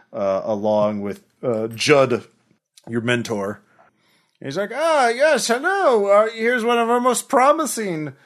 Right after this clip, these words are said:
uh, warriors, Alecto. Alecto, show Mister Tattered Crocodile your techniques. Uh, have you found another monster to slay?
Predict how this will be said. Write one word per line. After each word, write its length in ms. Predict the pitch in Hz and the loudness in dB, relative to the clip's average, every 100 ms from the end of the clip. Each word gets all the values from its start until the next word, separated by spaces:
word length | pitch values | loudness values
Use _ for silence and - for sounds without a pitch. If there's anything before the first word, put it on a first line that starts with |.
| _ _ _ | _ _ _
uh, 420 | 151 151 139 139 | 2 4 4 2
warriors, 840 | 147 180 196 180 170 156 143 127 127 | 0 0 2 2 2 2 0 -2 -2
Alecto. 840 | 190 190 294 - - 233 175 156 | 0 4 2 0 -4 2 2 2
Alecto, 400 | 190 349 - 185 | 0 -4 -2 -2
show 340 | 175 311 370 311 | -2 -2 -2 -2
Mister 440 | 302 226 - 220 | -4 -8 -2 -4
Tattered 540 | 208 - 208 202 180 - | -2 -4 -2 -4 -8 -2
Crocodile 880 | 202 202 185 151 127 147 214 247 _ - - - | 0 0 -6 -6 -6 -4 -4 -6 _ -20 -20 -8
your 180 | 202 | -6
techniques. 1000 | 214 262 262 240 294 403 262 - - - - - - _ | 0 2 0 0 -2 -2 -4 -6 -6 -8 -14 -20 -20 _
Uh, 120 | 143 | 2
have 100 | 165 | 2
you 80 | 202 | 2
found 300 | 196 214 247 | 2 2 2
another 300 | 226 233 220 | 2 2 2
monster 480 | 196 214 247 - 277 | 2 0 0 -8 -8
to 120 | 262 | -8
slay? 600 | 254 254 269 302 311 254 | -6 0 2 2 0 -4